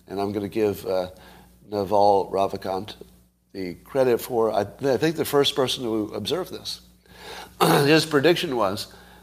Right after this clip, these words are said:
that the pandemic would make everything that was going to happen anyway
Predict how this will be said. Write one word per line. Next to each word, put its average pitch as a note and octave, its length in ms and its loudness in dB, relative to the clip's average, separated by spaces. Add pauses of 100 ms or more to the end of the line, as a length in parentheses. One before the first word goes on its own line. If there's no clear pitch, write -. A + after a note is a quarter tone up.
that A#2 160 0
the A#2 80 -2
pandemic B2+ 680 2
would A2+ 180 0
make G#2 240 -2
everything D3 520 0
that C#3 100 0
was A#2 140 0
going A#2 260 -2
to A2 100 -2
happen G#2+ 440 -2
anyway G2+ 600 -6